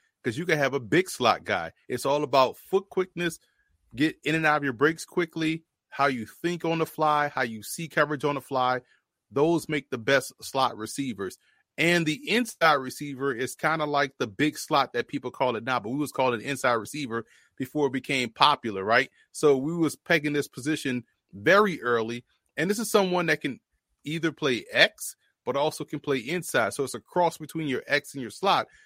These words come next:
but it's someone that works well mostly over the middle of the field, uh, can bang inside versus backers and safeties, and is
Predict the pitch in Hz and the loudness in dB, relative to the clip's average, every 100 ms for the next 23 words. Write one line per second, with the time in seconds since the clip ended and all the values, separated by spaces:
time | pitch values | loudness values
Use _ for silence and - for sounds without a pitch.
0 | _ - 143 - 185 180 170 165 151 131 | _ -2 0 0 2 2 2 0 0 0
1 | 120 160 143 - 160 151 135 131 156 190 | 0 -2 -2 -2 2 4 2 0 0 0
2 | - 143 135 - _ _ - 151 143 143 | -2 -4 -4 -6 _ _ -2 -2 0 -2
3 | 151 160 170 - 131 123 123 - _ _ | -2 -2 -4 -2 0 0 -2 -8 _ _
4 | - 127 - 131 101 135 151 165 147 160 | 0 0 0 -4 0 0 0 -2 0 4
5 | 147 135 139 139 151 127 - _ _ _ | 4 2 0 -2 -4 -8 -10 _ _ _
6 | 113 139 139 - 139 127 123 - 151 - | 4 6 6 2 0 0 -4 -2 -2 -2
7 | 113 113 - _ _ _ 131 139 135 | -6 -8 -10 _ _ _ -4 0 0